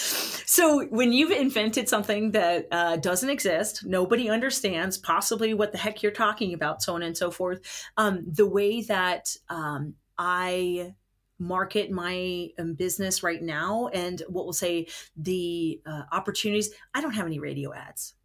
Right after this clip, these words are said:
Right? I'm gonna get nowhere right there. Um, it's, uh, just like for you, it's really important to identify your target market, you know, your demographics. I mean, quintessential client to a T. Like,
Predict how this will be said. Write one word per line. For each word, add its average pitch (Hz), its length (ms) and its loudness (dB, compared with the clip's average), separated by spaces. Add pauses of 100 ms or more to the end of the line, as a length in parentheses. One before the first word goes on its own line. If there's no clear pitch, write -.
(120)
Right? 196 360 4 (140)
I'm 233 140 4
gonna 220 120 2
get 185 160 0
nowhere 147 380 -4
right 143 200 -6
there. - 240 -10 (320)
Um, 185 200 0
it's, - 460 2
uh, 170 100 -2
just 214 240 2
like 190 180 2
for - 140 -6
you, 202 320 -2
it's 165 240 -2
really 180 420 0
important 165 440 -6
to 165 100 0
identify 151 540 -4
your 151 400 -4
target 170 360 -2
market, 180 440 -6
you 165 200 -2
know, 160 140 -4
your 160 260 -4
demographics. 165 720 -4
I 196 60 -2
mean, 180 180 -4 (220)
quintessential 240 540 0
client 180 400 -2 (260)
to 202 300 0
a 165 220 2
T. 151 380 -2
Like, 143 160 -8